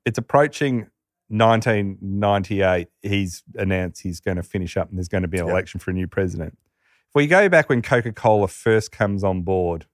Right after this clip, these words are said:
Speaker 1: when Nally and Horst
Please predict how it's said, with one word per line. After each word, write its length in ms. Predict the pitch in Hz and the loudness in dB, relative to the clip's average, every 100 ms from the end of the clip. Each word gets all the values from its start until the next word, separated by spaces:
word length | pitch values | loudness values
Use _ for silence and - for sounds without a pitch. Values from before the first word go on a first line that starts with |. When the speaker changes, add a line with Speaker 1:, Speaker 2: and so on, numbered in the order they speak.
| _ _ _ _ | _ _ _ _
Speaker 1:
when 400 | 101 98 95 107 _ - | -2 -2 -2 -6 _ 0
Nally 540 | 110 113 113 110 104 _ _ _ - | 4 6 4 2 -2 _ _ _ -6
and 240 | 90 90 - - | -4 -4 -8 -2
Horst 460 | 104 101 98 - | 2 4 2 -2